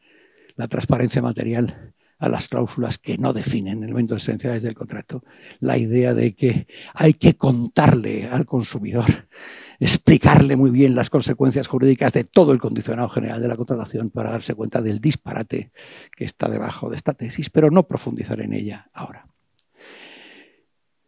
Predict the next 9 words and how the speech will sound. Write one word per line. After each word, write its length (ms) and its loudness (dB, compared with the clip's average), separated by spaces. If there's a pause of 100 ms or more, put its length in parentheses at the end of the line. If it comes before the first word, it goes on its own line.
(1040)
Los 220 6
pactos, 800 0 (680)
una 240 6
vez 200 6
que 140 -6
sabemos 480 0
que 100 -12
son 200 -4
válidos, 640 -2